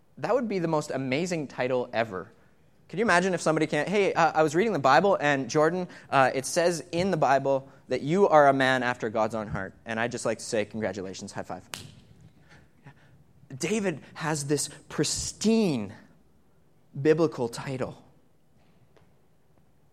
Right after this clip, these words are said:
And I think the coolest thing about David is David was not perfect by any means. David had trials go-,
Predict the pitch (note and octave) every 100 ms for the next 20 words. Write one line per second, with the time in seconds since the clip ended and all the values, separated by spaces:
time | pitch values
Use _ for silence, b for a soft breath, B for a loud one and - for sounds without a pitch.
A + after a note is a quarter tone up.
0 | _ _ _ _ _ _ B - G3+ C#4
1 | B3+ F3+ - D#4 E4 B3 A3 G#3+ G3 E3+
2 | F3 G#3+ B3 G3 D3+ A3+ C4+ A3 F#3 G3
3 | - - F#3 A3+ C4 G3+ D3+ D#3+ D#3+ G3+
4 | G#3+ F3+ A3+ A#2 - - b b b b
5 | b _ _ _ _ _ _ _ _ _
6 | _ _ _ _ _ _ _ D#3+ E3+ F3
7 | C3+ C3+ - C#3 F#3+ G#3 E3+ F#3+